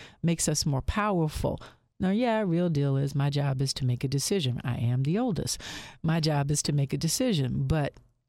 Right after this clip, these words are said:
a good decision comes when you've incorporated everyone's perspective, and that's what makes us powerful.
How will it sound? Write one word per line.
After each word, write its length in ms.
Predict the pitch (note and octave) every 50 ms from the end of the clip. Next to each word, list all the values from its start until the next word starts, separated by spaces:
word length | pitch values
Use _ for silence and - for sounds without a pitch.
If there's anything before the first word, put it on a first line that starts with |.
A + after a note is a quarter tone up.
| _ _ _ _ _ -
a 60 | E3
good 380 | D3 C3+ C3+ - G#3+ B3 G#3+ F#3+
decision 480 | F3+ E3+ - - D#3 C#3+ C3 C#3+ C#3
comes 380 | C#3 - - D#3+ D3+ D3 C#3+ C3+
when 180 | C#3 C#3+ C#3+ C#3+
you've 180 | C#3+ C#3+ B2+ C#3
incorporated 840 | C3+ A#2+ - - - - F#3+ - - D#3+ C#3 C#3+ C#3 C3+ C3 C3+ - -
everyone's 640 | - D3 C#3 D3 C#3+ C3+ C#3 C3+ C3 C3 B2+ - - _ _ _ _ _ -
perspective, 800 | - D#3+ - - - - - - D#3 C3+ - - - C#3+ C3 C3+
and 100 | C3+ D3
that's 220 | D#3+ E3 E3 -
what 100 | - -
makes 260 | C#3 C3+ C3 - -
us 120 | - - -
powerful. 640 | - - D3+ - - - - - - - - -